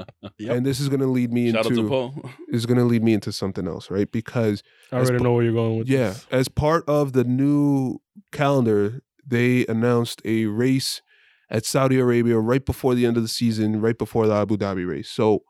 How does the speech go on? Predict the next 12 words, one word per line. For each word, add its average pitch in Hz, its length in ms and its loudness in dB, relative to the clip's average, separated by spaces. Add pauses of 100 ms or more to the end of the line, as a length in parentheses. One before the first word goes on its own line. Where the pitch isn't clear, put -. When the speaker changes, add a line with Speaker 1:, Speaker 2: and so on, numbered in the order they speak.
(640)
Speaker 1:
Second 143 340 0
to 156 60 -2
last 165 280 -8
race, 196 220 -12
is 202 160 -8
it? 226 80 -12
Speaker 2:
second 123 280 0
to 113 80 0
last 107 340 0
race. 113 220 -4
Speaker 1:
Mm-hmm. 156 80 -8
Speaker 2:
So 127 380 2